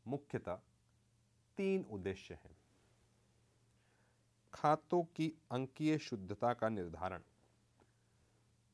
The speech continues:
तलपट को बनाने के बाद कम से कम यह तो पता लग जाता है कि खाते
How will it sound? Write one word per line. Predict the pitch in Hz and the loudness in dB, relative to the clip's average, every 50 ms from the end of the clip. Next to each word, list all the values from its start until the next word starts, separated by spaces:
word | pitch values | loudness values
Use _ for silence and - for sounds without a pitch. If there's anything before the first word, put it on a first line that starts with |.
| _ - | _ -6
तलपट | 165 170 170 185 185 180 | -6 -4 -2 -2 -4 -4
को | - - 139 | -2 -4 -2
बनाने | 101 98 92 90 90 90 90 85 | 0 0 -2 -2 -4 -4 -6 -6
के | - 90 | -6 -4
बाद | 82 98 101 101 107 - - | 2 4 4 4 4 0 -6
कम | - 104 104 | -8 -8 -6
से | - - 117 | -6 -8 -8
कम | - 120 107 98 | -8 -6 -6 -6
यह | 87 98 135 | -6 -6 -6
तो | 139 - 123 | -4 -4 -6
पता | - - 87 92 | -6 -6 -8 -8
लग | 82 82 80 78 | -8 -8 -8 -10
जाता | 78 78 76 - - 85 | -10 -10 -8 -6 -6 -6
है | 85 - - - _ _ _ _ _ _ _ _ _ _ _ _ _ _ _ _ | -6 -8 -16 -20 _ _ _ _ _ _ _ _ _ _ _ _ _ _ _ _
कि | - 131 - - _ | -12 -12 -12 -14 _
खाते | - - 92 87 - - 101 101 101 | -4 -2 -2 -2 0 -2 -4 -4 -4